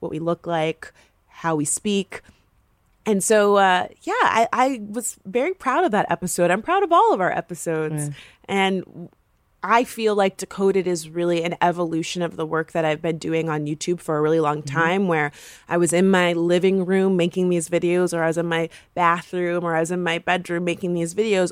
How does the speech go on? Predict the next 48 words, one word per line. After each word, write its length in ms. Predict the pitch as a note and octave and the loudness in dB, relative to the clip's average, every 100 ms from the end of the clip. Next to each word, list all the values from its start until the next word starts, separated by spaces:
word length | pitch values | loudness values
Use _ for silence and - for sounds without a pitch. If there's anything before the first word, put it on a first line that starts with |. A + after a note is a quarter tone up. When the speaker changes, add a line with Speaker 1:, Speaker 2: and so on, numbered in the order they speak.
| - | -2
Speaker 1:
all 220 | E3+ F3+ | 2 2
by 120 | F3+ E3 | 2 -2
myself. 760 | D#3+ F3 - F4+ A#3 A3 A3+ - - - _ F#3+ | -4 -6 -2 2 4 2 0 -10 -20 -20 _ -4
Um, 520 | F#3 F3+ F3 F3+ - _ - | 0 0 0 -4 -12 _ -2
and 140 | G3+ | 2
now 240 | G3 G3 A3 | 4 4 4
I 80 | |
get 160 | A3 A3 | 4 0
to 180 | A#3 G#3+ | 0 0
work 260 | G3 G#3 G#3+ | 0 -2 -2
with 120 | A#3 | -6
an 100 | G3 | -4
awesome 400 | F#3+ G3+ A3 G#3 | -2 -2 -2 -2
production 600 | - G#3+ C#4 - A3+ F3 | -2 -2 -2 -4 -4 -4
team, 420 | - D3 C3+ D3+ | -4 -6 -4 -6
and, 220 | D#3 D#3+ D#3+ | -6 -8 -10
Speaker 2:
Mm-hmm. 160 | - - | -16 -6
Speaker 1:
and 160 | E3+ F3 | -4 2
they 160 | G3 A3+ | 4 6
are 100 | A3 | 4
the 120 | G3 | 2
ones 380 | F3 E3+ E3 - | 0 0 0 -2
helping 520 | F3 D#3+ F3 E3+ D#3 | -2 -2 -2 -4 -4
me 140 | D#3 | -6
tell 260 | D3+ F3 D#3+ | -6 -4 -4
these 220 | D#3+ D#3+ | -4 -6
stories 500 | - E3 D3 D3 D3 | -4 -4 -2 -4 -4
and, 180 | D3+ D3 - - - - | -4 -4 -10 -20 -20 -8
and 200 | E3+ F3 | -4 0
give 180 | G3+ E3 | 0 2
life 240 | F3+ - | 2 2
to 100 | - | 0
these 180 | A3 F#3+ | -2 -2
analogies 580 | F#3 D#3+ E3+ E3+ E3+ E3 | 0 0 0 -2 -4 -2
in 220 | D#3+ D#3+ | -4 -6
funny 400 | - - F3 E3 | -6 -2 -2 -2
and 120 | D#3 | -4
creative 460 | - E3 D3 D3 C#3+ | -6 -4 -4 -4 -6
ways. 380 | D3+ - F#3+ F3+ | -8 -8 -8 -6
Speaker 2:
And 140 | E3+ | -4
make 180 | E3 E3+ | -4 -2
amazing 520 | D#3+ D#3+ D#3 D3+ D3+ | -2 0 0 0 -2
animations. 520 | D3 D3 C#3 C3+ - C4 | -2 -2 -4 -4 0 4
Speaker 1:
Oh, 240 | C4 A#3 | 6 6
the 120 | A3 | 4
graphics 600 | G#3 B3 C#4 C4 C#4+ - | 2 2 2 2 -2 0
are 100 | B3 | -2
so 600 | - - - G#3+ A3 A3 | -2 -2 2 4 6 4